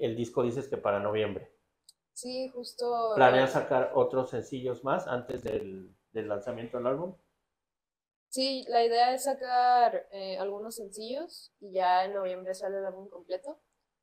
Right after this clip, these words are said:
Speaker 2: Eh, también para tomarnos el tiempo como también de estar presentando todo lo que se va a venir con este disco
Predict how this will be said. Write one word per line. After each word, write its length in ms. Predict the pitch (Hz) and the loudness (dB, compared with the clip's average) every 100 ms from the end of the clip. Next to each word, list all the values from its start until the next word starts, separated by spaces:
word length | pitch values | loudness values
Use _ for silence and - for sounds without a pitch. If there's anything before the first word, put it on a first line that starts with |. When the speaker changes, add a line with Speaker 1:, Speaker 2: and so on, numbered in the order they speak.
| _ - | _ -10
Speaker 2:
Eh, 340 | 208 202 196 190 | -8 -6 -8 -6
también 460 | 208 202 202 214 | -6 -6 -6 -6
para 640 | 208 220 214 185 175 170 190 | 2 4 4 2 -2 -6 -10
tomarnos 400 | 208 196 196 226 | -8 -6 -6 -6
el 100 | 226 | -8
tiempo 280 | 208 208 220 | -8 -10 -12
como 240 | 214 185 175 | -14 -16 -14
también 340 | 185 185 185 | -12 -12 -10
de 80 | 196 | -12
estar 460 | 202 196 190 190 - _ _ _ _ _ - | -8 -4 -4 -6 -12 _ _ _ _ _ -2
presentando 1120 | 220 220 202 190 190 190 202 208 208 196 - _ | 2 2 2 -4 -4 -4 -4 -6 -6 -6 -12 _
todo 240 | 196 196 208 | 0 2 2
lo 180 | 214 | 0
que 280 | 214 185 175 | -2 -2 -2
se 120 | 185 | -4
va 80 | 196 | -4
a 40 | 196 | -4
venir 260 | 202 208 208 | -4 -6 -8
con 140 | 202 | -12
este 220 | 202 - | -12 -6
disco 600 | 190 208 - 208 185 151 | -6 -6 -8 -6 -6 -8